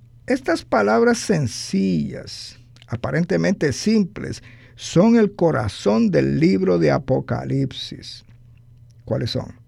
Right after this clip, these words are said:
El trono de Dios, su reino eterno,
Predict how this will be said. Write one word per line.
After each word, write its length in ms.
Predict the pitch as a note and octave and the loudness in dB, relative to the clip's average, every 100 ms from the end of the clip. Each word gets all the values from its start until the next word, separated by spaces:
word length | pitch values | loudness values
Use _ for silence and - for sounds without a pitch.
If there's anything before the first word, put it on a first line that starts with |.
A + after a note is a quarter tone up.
| - - - - - - - - - | -20 -20 -20 -20 -20 -20 -20 -20 -12
El 180 | C#3 A#2 | -10 -8
trono 360 | - C#3+ E3+ F#3 | -2 2 4 6
de 160 | G#3 | 6
Dios, 400 | G3+ E3+ E3+ - - - - | 6 4 2 -2 -16 -20 -20
su 180 | - - | -10 -6
reino 260 | A2+ D#3 F#3+ | 0 2 2
eterno, 600 | G3+ F3 E3 E3 E3 | 6 6 6 2 0